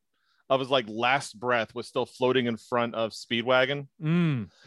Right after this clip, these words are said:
Speaker 1: That I had, like, this tiny glimmer of hope that maybe he <laughs> was going to give Speedwagon something.
Speaker 2: <laughs> Speedwagon gets nothing.
Speaker 1: Nothing.
Speaker 2: Nothing.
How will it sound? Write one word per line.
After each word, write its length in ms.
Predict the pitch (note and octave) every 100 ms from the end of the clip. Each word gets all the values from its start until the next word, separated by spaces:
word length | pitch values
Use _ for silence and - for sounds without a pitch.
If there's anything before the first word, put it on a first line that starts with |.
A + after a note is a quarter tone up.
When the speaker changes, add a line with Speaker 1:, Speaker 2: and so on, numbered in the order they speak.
| F3 -
Speaker 1:
That 160 | D#3+ -
I 100 | F#3
had, 180 | G#3+ G3
like, 160 | F#3+
this 220 | E3 D#3
tiny 420 | - - C4+ A#3 A3
glimmer 380 | G#3 F#3+ E3
of 80 | D3+
hope 380 | C#3+ E3+ C#3+ A2+
that 180 | C#3 C#3
maybe 340 | D3+ E3 F3
he 220 | E3+ F#3+ -
<laughs> 40 |
was 160 | A#4+ -
going 320 | - F3+ F3
to 80 | -
give 180 | - C#3+
Speedwagon 680 | - - D3 B2 B2 A2 G#2+
something. 540 | - C3 A#2+ G#2+ F#2 E2 -
Speaker 2:
<laughs> 120 | - D4 - A3+ - -
Speedwagon 600 | - B3+ A#3+ A#3+ G#3+ F#3+
gets 240 | F#3 -
nothing. 500 | F#3 A3+ G3 C#3 G2+ _ F3 A3
Speaker 1:
Nothing. 600 | D3 D#3 C#3+ A#2+ F#2 -
Speaker 2:
Nothing. 680 | A#3+ D4 C4+ A3+ E3+ G#2+